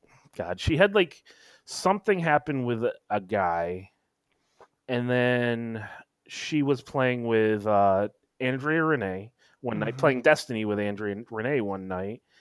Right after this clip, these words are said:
Speaker 1: and then Andrea wanted to be, bring in this guy to play wi-, along, and so this, uh, the Paula said, I don't really feel comfortable with this. He he did this, and then Andrea just kinda said, "Oh, he's not that kind of person. He would never do that,"
Speaker 2: Mm-hmm.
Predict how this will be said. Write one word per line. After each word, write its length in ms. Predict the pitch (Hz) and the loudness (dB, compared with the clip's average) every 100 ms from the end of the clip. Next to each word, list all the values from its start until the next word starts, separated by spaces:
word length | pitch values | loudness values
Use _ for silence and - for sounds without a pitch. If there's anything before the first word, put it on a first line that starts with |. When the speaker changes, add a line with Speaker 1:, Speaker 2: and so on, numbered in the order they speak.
| _ - _ | _ -20 _
Speaker 1:
and 140 | 123 117 | -4 -2
then 120 | 113 | 0
Andrea 420 | 120 123 123 120 | 0 0 0 0
wanted 300 | 113 113 104 | 2 0 0
to 80 | 107 | -2
be, 180 | 110 110 | -2 -4
bring 300 | 113 117 107 | -4 -4 -4
in 140 | 101 | -4
this 160 | 98 - | -6 -2
guy 400 | 123 135 117 107 | 4 6 6 4
to 160 | - 104 | -2 -10
play 240 | 113 98 | -2 0
wi-, 200 | 98 110 | 0 -2
along, 580 | 98 101 98 98 101 107 _ _ _ _ - | -2 -2 0 0 -2 -6 _ _ _ _ -14
and 280 | 104 98 101 | -10 -8 -4
so 180 | 113 | -2
this, 360 | 98 98 - - | 0 -2 -4 -2
uh, 240 | 101 95 | 2 2
the 120 | 95 101 | 0 -4
Paula 600 | - 139 143 110 110 117 120 | 2 4 6 4 2 -4 -12
said, 400 | - 113 107 117 | -2 0 0 -2
I 180 | 110 110 | -2 0
don't 200 | 113 110 | 0 -2
really 160 | 104 101 | -2 -4
feel 180 | - 95 | -4 -6
comfortable 540 | - 170 - 98 98 | -2 -4 -4 -4 -4
with 160 | 98 90 | -6 -4
this. 360 | 98 104 - - | -4 -4 -8 -14
He 200 | 101 180 _ _ _ _ _ - _ - | -10 -10 _ _ _ _ _ -20 _ -14
he 140 | 110 | -10
did 200 | 98 101 | -6 -4
this, 360 | 123 123 117 - - - - | 0 2 0 -6 -18 -20 -6
and 120 | 127 120 | -2 0
then 120 | 113 | 0
Andrea 500 | 107 117 113 107 104 | -2 -4 -2 0 0
just 240 | 104 - | -2 -6
kinda 200 | 110 98 | -6 -6
said, 280 | - 110 98 107 | -4 -2 -2 0
"Oh, 200 | 107 101 | 2 2
he's 260 | 107 95 | -2 -6
not 200 | 107 95 | -6 -4
that 160 | 95 - | -6 -8
kind 180 | 90 87 | -10 -12
of 100 | - | -10
person. 460 | 92 90 - 92 87 | -12 -10 -14 -14 -10
He 120 | 98 | -10
would 140 | 90 | -8
never 260 | 90 87 87 | -10 -10 -12
do 220 | 95 90 | -10 -8
that," 320 | 85 87 90 | -4 -4 -6
Speaker 2:
Mm-hmm. 120 | 123 | -10